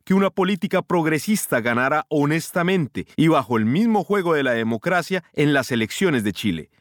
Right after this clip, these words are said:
por lo que desde la Casa Blanca se organizó, por medio de la cia y los militares chilenos, un golpe de Estado, un golpe contra una democracia en América Latina. Hoy,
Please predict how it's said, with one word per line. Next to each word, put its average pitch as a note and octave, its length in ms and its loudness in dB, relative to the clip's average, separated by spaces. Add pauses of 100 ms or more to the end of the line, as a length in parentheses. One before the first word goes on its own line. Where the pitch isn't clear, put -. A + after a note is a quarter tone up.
por E3 180 2
lo C#3+ 140 2
que A2+ 240 0
desde G#2+ 200 -2
la G#2 100 -2
Casa F#3 340 -2
Blanca E3+ 520 -2
se - 180 -4
organizó, C3+ 720 0
por C3 240 2
medio G3+ 380 0
de F#3+ 80 -2
la D3+ 100 -2
cia A2 480 -4
y C#3 80 0
los C3+ 200 0
militares A#2+ 520 0
chilenos, D#3+ 500 -2 (220)
un G#3+ 240 2
golpe F3 440 0
de C3 80 0
Estado, A2+ 600 -4 (180)
un C#3+ 220 2
golpe C#3 520 -2 (100)
contra A2+ 360 2
una C#3+ 280 2
democracia A#2 760 -2 (120)
en B2+ 160 0
América A#2 480 0
Latina. F#2 480 -6 (240)
Hoy, D3+ 320 2